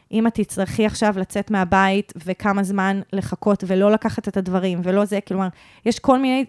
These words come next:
סצנריו שיכולים להכין אותך לגבי איזה אפשרויות עומדות לפנייך, ואיך את יכולה להתמודד איתם, וזה בעצם לרפד את החוויה הזאת, גם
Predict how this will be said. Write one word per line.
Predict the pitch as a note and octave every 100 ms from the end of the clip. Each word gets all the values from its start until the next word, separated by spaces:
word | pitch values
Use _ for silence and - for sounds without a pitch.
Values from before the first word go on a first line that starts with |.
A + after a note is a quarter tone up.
| _
סצנריו | - - F#3+ G#3 C4 C4+
שיכולים | - F3+ E3+ F#3 G3+
להכין | A#3+ F#3 - A3 C4
אותך | C#4 D4+ - - - - -
לגבי | G3 F#3 F3+ G#3+ A#3 - -
איזה | A3+ B3
אפשרויות | C4 - F#3 F3+ G#3 G#3+ - -
עומדות | - F3+ F3 G#3+
לפנייך, | A3+ - A#3 B3 B3+ - _ -
ואיך | F3 G3 B3+
את | A3
יכולה | - F#3
להתמודד | G3+ - E3 F3+ G#3
איתם, | A#3 C#4 B3+ F3 - _ _ -
וזה | F3+ F#3 - B2+
בעצם | F#3 G3+ D4
לרפד | A#3+ F3+ D#3+ - A3 A#3 C4 _ - - _ -
את | F#3+
החוויה | - F3+ E3 E3+ G3
הזאת, | A3 B3 C4+
גם | G3 G#3